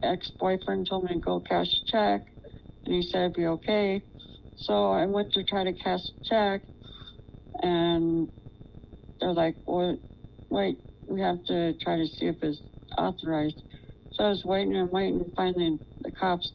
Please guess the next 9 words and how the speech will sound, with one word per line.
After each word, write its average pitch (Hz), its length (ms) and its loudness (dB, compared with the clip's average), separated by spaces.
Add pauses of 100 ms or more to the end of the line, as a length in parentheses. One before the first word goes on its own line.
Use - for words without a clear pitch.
came. 156 240 0 (580)
Well, 190 300 0
come 208 180 0
to 196 160 -2
find 185 240 2
out, 190 300 2 (240)
the 165 100 -4 (140)
check 190 200 0 (800)
was - 160 -2